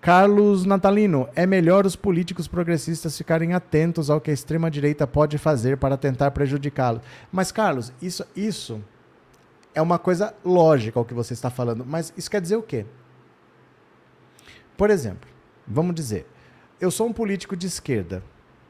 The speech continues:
Eu tenho que ficar atento ao que a extrema-direita pode estar fazendo. O que isso quer dizer na prática? O que eu tenho que fazer? Você entende? Não, o que, o que na prática você pode fazer?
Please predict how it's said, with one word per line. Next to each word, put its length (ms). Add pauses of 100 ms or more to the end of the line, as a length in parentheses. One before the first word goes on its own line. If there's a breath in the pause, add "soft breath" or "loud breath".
(960)
Eu 80
tenho 220
que 60
ficar 240
atento 480
ao 80
que 100
a 60
extrema-direita 840
pode 220
estar 180
fazendo. 360
O 40
que 140
isso 100
quer 100
dizer 200
na 100
prática? 500
O 40
que 80
eu 40
tenho 140
que 60
fazer? 280 (3250)
Você 140
entende? 460
Não, 140
o 600
que, 140 (100)
o 100
que 140
na 140
prática 480
você 120
pode 240
fazer? 480